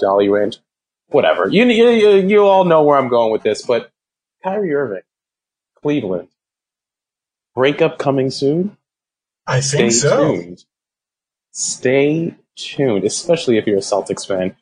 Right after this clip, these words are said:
Speaker 1: because I think we can all admit, and I think the general storyline in, in regards to the Celtics now is that if Kyrie leaves, I mean, the Celtics are, will probably be in the finals.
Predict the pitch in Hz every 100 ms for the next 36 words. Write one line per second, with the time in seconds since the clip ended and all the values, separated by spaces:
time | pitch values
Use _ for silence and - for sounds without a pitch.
0 | _ _ 147 127 143 143 151 147 139 127
1 | 113 107 104 101 95 92 95 110 98 -
2 | 98 135 120 107 98 - 110 104 95 92
3 | 92 92 _ _ _ _ _ _ _ -
4 | 123 107 101 90 - 123 107 107 107 -
5 | 101 - 104 - - 104 92 92 92 -
6 | _ _ _ _ _ _ 120 117 101 92
7 | - - 190 220 98 98 98 87 - -
8 | - _ _ _ _ _ _ _ _ _
9 | _ _ _ _ _ _ 123 107 98 92
10 | 98 - 123 104 98 92 - _ 101 98
11 | _ - - 127 110 104 85 87 87 92
12 | 87 - - 92 - - - -